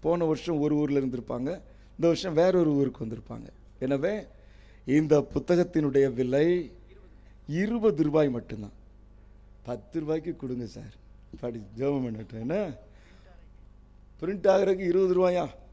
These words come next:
சரி, பரவாயில்ல, பத்து ரூபாய் உங்களுக்கு, சரியா? எல்லாரும் வாங்கிட்டு போன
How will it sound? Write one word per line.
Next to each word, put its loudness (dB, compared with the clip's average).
சரி, 4
பரவாயில்ல, 4
பத்து -2
ரூபாய் 6
உங்களுக்கு, 0
சரியா? 8
எல்லாரும் 2
வாங்கிட்டு -4
போன -2